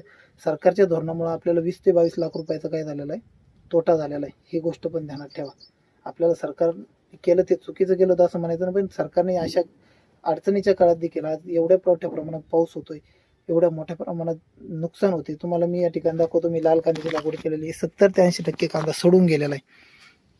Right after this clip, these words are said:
म्हणजे एवढं मोठ्या प्रमाणात नुकसान होते, त्याची लागवड वगैरे तो खर्च सुद्धा निघणार नाही भविष्यात जर असं जर, जर दर राहिले तर. तर सरकारने याच्यात इंटरफेअर केला पाहिजे आणि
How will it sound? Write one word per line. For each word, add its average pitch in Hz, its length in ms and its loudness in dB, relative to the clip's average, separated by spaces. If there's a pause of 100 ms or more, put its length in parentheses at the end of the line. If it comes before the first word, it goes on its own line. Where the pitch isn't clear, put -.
(1040)
म्हणजे 185 240 4 (240)
एवढं 180 220 6
मोठ्या 190 240 8
प्रमाणात 160 320 2
नुकसान 156 300 -2
होते, 151 140 -4
त्याची 156 280 0
लागवड 156 320 4
वगैरे 160 280 0
तो 160 180 -6
खर्च 156 220 -2
सुद्धा 180 280 4
निघणार 180 300 2
नाही 147 140 -2
भविष्यात 151 360 -2
जर 156 120 0
असं 151 240 0
जर, 160 180 0
जर 147 240 -4 (140)
दर 156 120 -4
राहिले 147 280 -4
तर. 131 100 -12 (720)
तर 180 60 2 (1300)
सरकारने 185 480 2 (300)
याच्यात 160 280 0
इंटरफेअर 160 400 -4
केला 160 240 0
पाहिजे 156 260 -2
आणि 151 200 -6